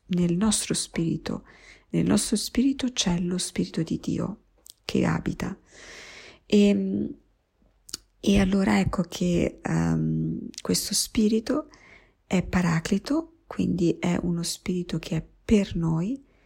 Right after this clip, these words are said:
che è l'avvocato, cioè colui che parla accanto a noi, che ci suggerisce, eh, ciò di cui abbiamo bisogno,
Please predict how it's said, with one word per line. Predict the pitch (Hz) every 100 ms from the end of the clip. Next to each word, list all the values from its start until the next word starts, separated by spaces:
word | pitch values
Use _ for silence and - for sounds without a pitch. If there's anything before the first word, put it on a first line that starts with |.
| _ _
che | - 175
è |
l'avvocato, | 165 180 180 180 170 175 160 160 - 285 330 _
cioè | - 170 160
colui | - 180 180 175
che | - - 170 - _
parla | - 180 175 175 175
accanto | 175 - 165 165 -
a |
noi, | 170 170 165 165 233 - _ - _ _
che | -
ci | - 170
suggerisce, | - 196 175 175 170 165 - - 180 - - _ _ _
eh, | 165 165 160 160 - - - _
ciò | - 175
di | 170 170
cui | - 175
abbiamo | 165 170 165
bisogno, | 160 170 180 170 165 180 240